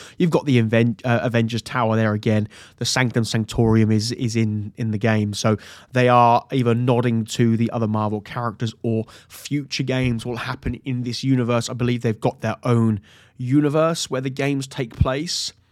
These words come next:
And I believe it is Earth ten forty-eight. Um, I will check on Wikipedia, um, but I believe it is that. I think that's where the kind of the cross branch of Spider-Verse comes in, um, Earth ten forty-eight. Um,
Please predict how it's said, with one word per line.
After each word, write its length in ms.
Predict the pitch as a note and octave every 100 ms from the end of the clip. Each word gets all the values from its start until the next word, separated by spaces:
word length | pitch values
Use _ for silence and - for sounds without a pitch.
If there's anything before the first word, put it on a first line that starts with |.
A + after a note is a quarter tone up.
| _
And 100 | D#3+
I 40 | D3+
believe 360 | C#3+ D#3 C#3+
it 80 | C3
is 300 | C3+ C#3 A#2 -
Earth 560 | C#3+ C3+ B2+ - - - _
ten 360 | - C#3 C#3 B2+
forty-eight. 960 | - D#3 D3+ - D#3 E3+ F3 - - - -
Um, 300 | B2 B2+ A2+
I 60 | C3+
will 180 | C3+
check 280 | B2+ - A2+
on 140 | A#2+ A2
Wikipedia, 800 | A#2 A2 - A#2+ A2+ A2+ A2 -
um, 480 | G#2+ G#2+ G#2+ G#2+ G#2
but 160 | - A#2
I 100 | A#2+
believe 400 | - C3+ C#3 A2+
it 80 |
is 180 | B2 A2+
that. 220 | - A2+
I 60 | -
think 180 | - B2
that's 260 | A#2+ A#2
where 140 | B2+ A#2
the 80 | A2+
kind 300 | - A2+ A2
of 80 |
the 80 | G#2
cross 340 | - - A2 -
branch 500 | - A#2 G#2+ G#2 -
of 120 | -
Spider-Verse 840 | - - A2 A2 A2 G#2 G#2+ G#2
comes 360 | - A2 A2 -
in, 260 | G2 F#2 - - - -
um, 220 | G#2 G2+ -
Earth 300 | A2 G#2 -
ten 240 | - G#2+
forty-eight. 640 | - G#2+ - A#2 A#2 - - - - - -
Um, 360 | C3+ C#3+ C#3+